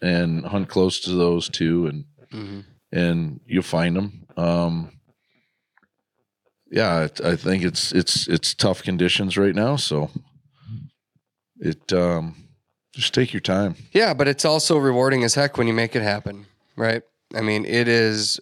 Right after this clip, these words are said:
Speaker 2: rewarding as heck when the dogs do find a bird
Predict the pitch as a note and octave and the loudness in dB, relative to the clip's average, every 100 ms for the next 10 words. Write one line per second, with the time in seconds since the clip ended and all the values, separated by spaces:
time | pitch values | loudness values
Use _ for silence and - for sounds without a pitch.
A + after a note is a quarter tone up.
0 | - G#2+ G#2+ A2 B2 B2+ C3+ C3 C3 - | -6 -4 0 2 4 4 2 0 -6 -16
1 | _ _ _ _ _ _ - A2+ A2 G2+ | _ _ _ _ _ _ -4 -2 0 -2
2 | A#2 G#2+ - - A2+ A2 G#2 G#2+ G#2+ _ | -2 -2 -6 -12 -6 -4 -4 -8 -14 _
3 | _ _ _ _ _ _ _ _ _ _ | _ _ _ _ _ _ _ _ _ _
4 | _ _ - A2 A#2 A2+ A2 G#2+ A#2 - | _ _ -6 0 2 2 -2 -6 -10 -10
5 | - _ _ _ _ - C3 A#2 A2 G#2 | -12 _ _ _ _ -2 -2 -2 -6 -6
6 | G2+ - G2+ - | -8 -12 -16 -16